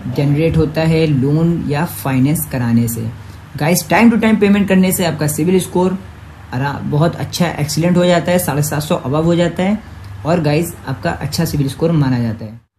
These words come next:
तो guys, यहाँ पे हमारा IndusInd का credit card, जो कि Aura Edge plus यहाँ पे IndusInd Bank की branding logo मिल जाती है guys। और यहाँ पे credit card पे यहाँ पे एक chip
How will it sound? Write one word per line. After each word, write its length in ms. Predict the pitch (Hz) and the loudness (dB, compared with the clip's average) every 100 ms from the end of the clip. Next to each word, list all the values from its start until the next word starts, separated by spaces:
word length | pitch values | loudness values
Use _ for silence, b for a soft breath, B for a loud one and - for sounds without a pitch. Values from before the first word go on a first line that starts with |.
| _ _ - - - | _ _ -20 -12 -2
तो 80 | 202 | 2
guys, 240 | 208 208 | 4 6
यहाँ 200 | 196 190 | 6 6
पे 80 | 190 | 6
हमारा 300 | 190 180 180 | 6 6 6
IndusInd 400 | 165 151 180 180 | 4 4 2 2
का 100 | 170 | 2
credit 340 | 165 151 156 | 4 4 4
card, 240 | - 170 165 | 2 2 4
जो 120 | 147 | 2
कि 100 | 147 | 0
Aura 380 | - 135 160 - | 0 0 0 2
Edge 160 | 165 - | 0 0
plus 280 | - 180 180 | 0 0 4
यहाँ 160 | 185 | 2
पे 100 | 190 | 6
IndusInd 400 | 190 175 170 190 | 4 4 4 4
Bank 280 | 160 160 175 | 4 4 2
की 460 | 165 170 170 165 151 | 0 2 6 6 4
branding 640 | 123 135 143 135 139 151 | 0 -2 2 4 4 4
logo 220 | 143 147 | 4 4
मिल 160 | 165 170 | 4 4
जाती 260 | 165 151 | 4 4
है 60 | 175 | 2
guys। 340 | 165 160 - - B B B - - | 4 2 -2 -12 B B B -8 0
और 140 | 190 | 4
यहाँ 160 | 196 185 | 6 6
पे 80 | 185 | 4
credit 260 | 165 160 | 4 2
card 280 | - 170 175 | 2 2 2
पे 140 | 170 | 2
यहाँ 200 | 180 170 | 2 2
पे 80 | 160 | 2
एक 140 | 156 - | -2 -2
chip 200 | 202 196 | -2 -4